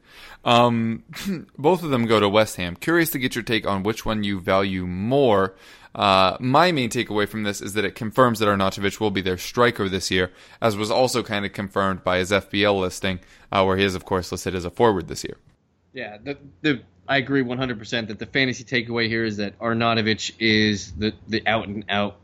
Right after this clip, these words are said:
Speaker 2: guy. Um, what it does is he, they're surrounding him with more playmakers. Now, the, the question still remains,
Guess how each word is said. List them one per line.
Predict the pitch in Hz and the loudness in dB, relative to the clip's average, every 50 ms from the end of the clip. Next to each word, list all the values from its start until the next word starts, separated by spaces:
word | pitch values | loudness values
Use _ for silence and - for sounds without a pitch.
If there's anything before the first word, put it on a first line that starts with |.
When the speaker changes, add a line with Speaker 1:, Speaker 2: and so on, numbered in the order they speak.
| - - - | -20 -12 -6
Speaker 2:
guy. | - 95 92 90 90 95 - - _ - _ _ _ - _ _ - - - | -4 -4 -2 -4 -4 -8 -12 -16 _ -20 _ _ _ -20 _ _ -20 -16 -6
Um, | - 107 107 107 104 101 98 95 92 92 85 - _ _ _ _ _ _ - - | -2 2 2 4 4 2 2 0 -4 -6 -8 -12 _ _ _ _ _ _ -14 -4
what | 123 123 131 123 | 0 2 2 2
it | 107 143 | 2 2
does | 139 135 127 143 | 2 2 4 4
is | 156 147 135 | 2 2 0
he, | 131 117 | -2 -6
they're | 101 - 127 120 113 | -4 -2 -2 -2 -2
surrounding | 113 - 123 127 127 127 131 135 123 120 | -2 -4 -2 0 0 2 2 0 0 -2
him | 120 117 113 | -4 -4 -4
with | 113 110 101 - | -4 -6 -6 -4
more | 117 120 117 113 110 101 - - _ _ | -2 0 2 2 0 0 -4 -12 _ _
playmakers. | - - 123 123 117 110 104 95 - - 101 - - - _ _ _ _ _ _ _ _ _ - | -4 -2 0 0 0 0 -2 -4 -6 -10 -16 -16 -18 -20 _ _ _ _ _ _ _ _ _ -4
Now, | 110 110 110 107 107 104 98 - - - - | -2 0 2 2 0 0 -4 -8 -12 -12 -8
the, | 110 107 107 107 101 - | -6 -4 -4 -4 -4 -6
the | 117 113 | -6 -4
question | - - 135 135 - 131 120 | -2 -2 -2 -2 -4 -8 -10
still | - - - 135 135 | -8 -6 -4 -4 -4
remains, | 131 123 120 120 120 120 131 139 139 139 | -4 -4 -4 -4 -2 -2 -2 -4 -4 -8